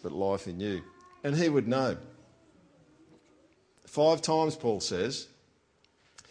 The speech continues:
"I received at the hands of the Jews the forty lashes, less one. Three times I was beaten with rods. Once I was stoned." Three, that's not stoned in the Evans head kind of way.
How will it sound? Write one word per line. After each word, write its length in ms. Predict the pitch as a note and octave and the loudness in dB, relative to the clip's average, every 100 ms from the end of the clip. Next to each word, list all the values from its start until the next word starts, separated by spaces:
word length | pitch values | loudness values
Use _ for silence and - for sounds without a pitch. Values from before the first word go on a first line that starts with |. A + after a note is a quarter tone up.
| - - - - | -20 -20 -12 -2
"I 60 | |
received 420 | B2+ A#2+ D3+ D3 B2+ | 0 2 4 2 0
at 60 | |
the 80 | A2 | -2
hands 260 | B2 B2+ A2 | -2 -2 -4
of 60 | |
the 80 | G2+ | -6
Jews 260 | G2 A#2+ A#2 | -2 -2 -4
the 80 | |
forty 340 | G#2 B2 A#2+ A2 | -6 -4 -2 0
lashes, 420 | G2+ A2+ C#3+ A2+ | 0 0 -2 -2
less 300 | A2+ A2+ - | 0 0 -2
one. 320 | G#2+ G2+ E2 - - - - | -4 -4 -6 -12 -20 -20 -8
Three 220 | - D3 | -2 0
times 320 | D3+ D3 C3 | 0 0 2
I 40 | |
was 120 | A#2+ G2 | 0 0
beaten 320 | B2+ C3 B2+ | 0 0 -2
with 140 | A2+ | -6
rods. 420 | F#2 G2 A2+ C#3 | -2 2 2 0
Once 300 | A#2 A#2 C#3 | -2 -2 0
I 60 | C3+ | 0
was 180 | A2+ G2+ | 0 -2
stoned." 500 | - A#2 A2+ B2 B2+ | -4 -4 -2 -2 -4
Three, 220 | - C3+ | 0 0
that's 400 | C3+ G2 G2+ - | -2 -8 -6 -4
not 320 | A2+ G2 - | -4 -6 -10
stoned 380 | - G#2+ G#2 G2 | -8 -4 -4 -4
in 80 | F#2+ | -4
the 140 | F#2 | -2
Evans 260 | F#2+ F#2 F2+ | -4 -4 -2
head 180 | A2+ A2 | -4 -2
kind 160 | G2 | -6
of 80 | F2+ | -2
way. 180 | F#2+ | -2